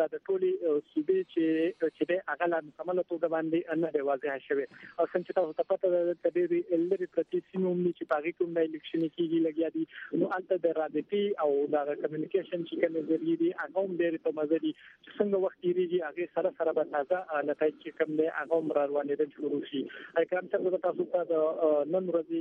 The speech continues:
چې کوم، آه، سیکیورټي سچویشن و، هغه به مو وایم. پاکستاني میډیا چې کوم ریپورټونه ورکوي، آه، تر دې دمه په ګرده، آه، خیبر پښتونخوا کې، آه، د الیکشن په دوران شپږ تنان چې کوم دي، د هغې د وژل کېدو خبرونه دي. په هغې کې د ټولو نه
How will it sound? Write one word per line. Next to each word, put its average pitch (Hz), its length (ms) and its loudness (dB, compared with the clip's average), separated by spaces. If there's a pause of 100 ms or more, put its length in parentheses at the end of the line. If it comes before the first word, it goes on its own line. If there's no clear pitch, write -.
چې 156 120 -18
کوم، 156 220 0 (260)
آه، 156 240 0 (160)
سیکیورټي 349 480 0 (140)
سچویشن 165 540 -2
و، 175 40 4
هغه 151 240 -2
به 175 120 2
مو 170 140 -2
وایم. 165 300 0
پاکستاني 160 560 0
میډیا 160 320 0
چې 170 140 -6
کوم 160 220 -4
ریپورټونه 165 500 -2
ورکوي، 160 300 0 (360)
آه، 156 100 4
تر 156 260 -2
دې 185 140 2
دمه 165 200 -2
په 160 280 -2 (100)
ګرده، 175 280 0 (200)
آه، 151 520 0
خیبر 160 280 2
پښتونخوا 165 500 -2
کې، 170 260 -4 (320)
آه، 160 100 4
د 156 100 -4
الیکشن 160 540 0
په 175 120 0
دوران 165 380 0
شپږ - 340 -2 (160)
تنان 160 280 0
چې 170 180 0
کوم 160 200 0
دي، 160 140 2
د 156 60 -4
هغې 160 380 -4 (120)
د - 20 0
وژل 151 400 0
کېدو 165 220 0
خبرونه 175 420 -2
دي. 170 260 0
په 151 100 -2
هغې 151 220 -6
کې 160 140 0
د 156 40 0
ټولو 160 320 -2
نه 151 140 2